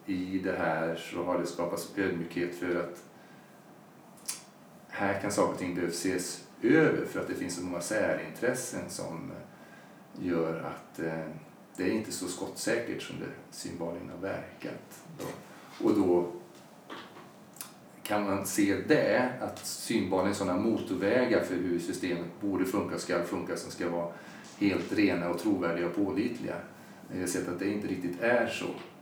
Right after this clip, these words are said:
har det blivit tydligt för mig. Nummer två, då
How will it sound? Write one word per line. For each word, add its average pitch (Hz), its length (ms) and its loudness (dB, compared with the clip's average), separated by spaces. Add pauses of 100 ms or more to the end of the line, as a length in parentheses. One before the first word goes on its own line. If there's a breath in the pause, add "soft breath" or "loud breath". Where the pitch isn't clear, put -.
(220)
har 92 80 -6
det 87 80 -2
blivit 87 220 2
tydligt 87 240 0
för - 80 -8
mig. - 400 -2 (600 loud breath)
Nummer 87 240 2
två, 87 220 4 (220)
då 98 580 6